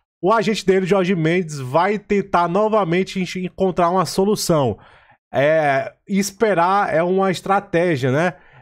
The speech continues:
Como ano passado com a Juventus. Pra quem não lembra, ano passado, realmente tá parecendo uma situação bem parecida.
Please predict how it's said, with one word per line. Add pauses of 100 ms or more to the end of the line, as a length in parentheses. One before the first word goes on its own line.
(220)
Como
ano
passado
com
a
Juventus.
Pra
quem
não
lembra,
ano
passado,
realmente
tá
parecendo
uma
situação
bem
parecida.